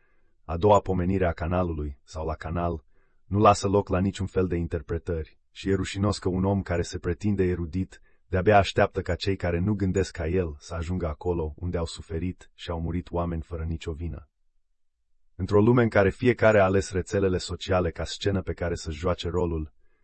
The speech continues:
Mălai Mare a coborât de pe scenă nu din respect pentru public sau pentru martirii temnițelor comuniste,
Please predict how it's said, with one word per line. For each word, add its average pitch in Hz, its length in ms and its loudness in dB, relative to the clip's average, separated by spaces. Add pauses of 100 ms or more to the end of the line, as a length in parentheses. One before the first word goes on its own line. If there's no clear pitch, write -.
(260)
Mălai 104 240 6
Mare 107 200 8
a 110 60 8
coborât 101 360 4
de 95 80 2
pe - 100 -2
scenă 90 340 -2
nu 101 120 2
din 107 160 2
respect 92 400 -2
pentru 82 260 -6
public 87 400 -6
sau 85 140 -4
pentru 85 240 -6
martirii 82 420 -4
temnițelor 82 560 -4
comuniste, 82 640 -4